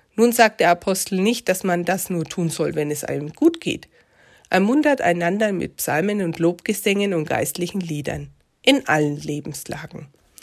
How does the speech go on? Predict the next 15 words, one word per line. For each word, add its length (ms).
Also 300
auch 260
und 100
gerade 460
die 100
singende 440
Gemeinschaft 680
suchen 400
und 180
mitmachen, 500
wenn 140
es 140
mir 140
schlecht 440
geht. 240